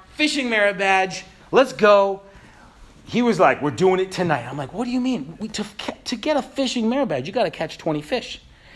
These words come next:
And there's, like, ten of us." He's like, "You are gonna get your fishing merit badge.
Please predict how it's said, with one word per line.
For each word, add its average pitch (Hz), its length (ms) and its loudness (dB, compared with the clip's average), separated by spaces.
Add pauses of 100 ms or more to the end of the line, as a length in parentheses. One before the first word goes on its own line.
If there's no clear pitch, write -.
(120)
And 160 100 0
there's, 185 140 0
like, 202 180 -2
ten 320 260 0
of 254 140 -2
us." - 320 -16 (340)
He's 156 240 0
like, 95 260 2 (440)
"You 110 280 -2
are 143 180 4
gonna 113 220 -8
get - 200 -12
your 90 80 -14
fishing 85 400 -12
merit 80 280 -18
badge. - 400 -18